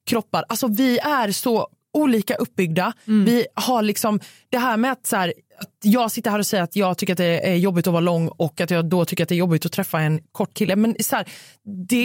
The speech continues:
Speaker 2: Det handlar ju om ditt komplex, liksom.
Speaker 1: Exakt,
Speaker 2: Mm.
Speaker 1: och det är ju ingenting jag säger till den här personen,
Speaker 2: Nej.
Speaker 1: utan då kanske bara mer så här, "Nej, men jag känner att vi inte klickar", liksom.
Speaker 2: Exakt.
Speaker 1: Alltså, du behöver inte gå på och så här, äh, jag blir så, åh,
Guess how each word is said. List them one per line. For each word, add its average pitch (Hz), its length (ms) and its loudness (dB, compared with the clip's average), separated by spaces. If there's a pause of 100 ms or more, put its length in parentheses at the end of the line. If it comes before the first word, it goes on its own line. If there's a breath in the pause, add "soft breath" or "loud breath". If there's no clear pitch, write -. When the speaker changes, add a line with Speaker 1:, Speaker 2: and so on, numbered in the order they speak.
(120)
Speaker 2:
Det 214 60 4
handlar 220 240 0
ju 196 40 -2
om 180 100 0
ditt - 320 -4
komplex, 190 480 -4
liksom. - 200 -4
Speaker 1:
Exakt, - 320 -6
Speaker 2:
Mm. 202 120 0
Speaker 1:
och 185 80 4
det 226 120 0
är 226 240 2
ju 247 140 2
ingenting 185 600 2
jag 160 460 0
säger 185 600 -2
till 160 480 -2
den 170 140 2
här 156 260 0
personen, 151 580 0
Speaker 2:
Nej. 185 180 2
Speaker 1:
utan 170 300 2
då 170 140 2
kanske 247 240 -2
bara 175 140 0
mer 170 160 0
så 165 100 -4
här, 202 80 2
"Nej, 339 140 2
men 269 80 0
jag 233 80 0
känner 214 200 0
att 196 100 -6
vi 196 60 0
inte 185 160 2
klickar", 175 440 -2
liksom. - 300 -10
Speaker 2:
Exakt. 175 560 -4 (100)
Speaker 1:
Alltså, 240 240 -2
du 208 220 2
behöver 233 560 0
inte 269 300 0
gå 165 120 -2
på 160 220 2
och 190 240 2
så 214 80 0
här, 165 320 0 (540 soft breath)
äh, 226 120 0
jag 220 80 2
blir 202 140 0
så, 196 140 -2
åh, 190 400 2